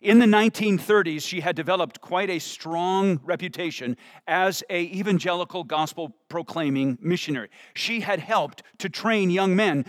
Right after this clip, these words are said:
to become pastors of several churches in the rural regions of China in the nineteen twenties and the nineteen thirties. During one quite famous event in Mar-, Marie Munson's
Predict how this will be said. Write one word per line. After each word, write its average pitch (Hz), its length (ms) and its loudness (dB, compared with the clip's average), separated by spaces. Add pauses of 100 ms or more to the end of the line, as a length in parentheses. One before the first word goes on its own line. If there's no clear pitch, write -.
(160)
to - 80 -4
become 185 380 2
pastors 190 500 0
of 160 140 -4
several 226 520 0
churches 165 600 -6
in 165 220 -2
the 147 160 -2 (220)
rural 175 460 0
regions 165 400 -4
of 147 100 -10
China 170 340 -2
in 139 180 -4
the 143 60 0
nineteen 135 340 -4
twenties 127 320 -8
and 117 140 -4
the 113 60 -6
nineteen 117 340 -8
thirties. 101 460 -16 (960)
During 240 520 6
one 220 360 4
quite 202 420 -2
famous 202 640 -2
event 156 500 -4 (140)
in 143 240 -2
Mar-, 165 320 -2
Marie 156 300 -2
Munson's 160 600 -2